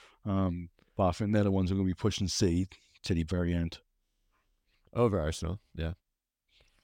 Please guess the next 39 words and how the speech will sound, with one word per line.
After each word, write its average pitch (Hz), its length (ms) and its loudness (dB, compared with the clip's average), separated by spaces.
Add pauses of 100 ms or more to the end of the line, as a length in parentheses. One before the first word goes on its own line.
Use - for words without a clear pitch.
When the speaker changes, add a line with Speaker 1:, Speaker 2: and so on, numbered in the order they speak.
(200)
Speaker 1:
Yeah. 85 200 -6 (1200)
Speaker 2:
All 143 100 2
right, 139 200 2
let's 127 160 -10
move 147 160 2
on. 127 220 2 (220)
West 151 360 -4
Ham 170 240 2
two, 151 440 2
Burnley 147 400 0
one. 127 500 0 (440)
Kinda 147 380 0 (380)
mentioned 143 360 -2
it, 131 120 0
but 127 180 -4
Kudos 151 460 0
with 127 120 -4
two 147 180 0
assists, 135 600 -2
um, 117 240 -4
and 120 100 -2
then 117 100 -4
Souček - 580 -4
getting 85 220 -4
a 120 60 -6
goal. 113 480 -2 (320)
He 180 240 -6
scored, 147 560 0
like, 104 240 0 (960)
eight 139 180 0
and 139 100 -4
ten 123 260 0
or 156 60 0
something 160 240 -2
like 165 100 -4
that, 160 180 0
nine 123 160 0
and 131 120 -2
twelve 120 440 -2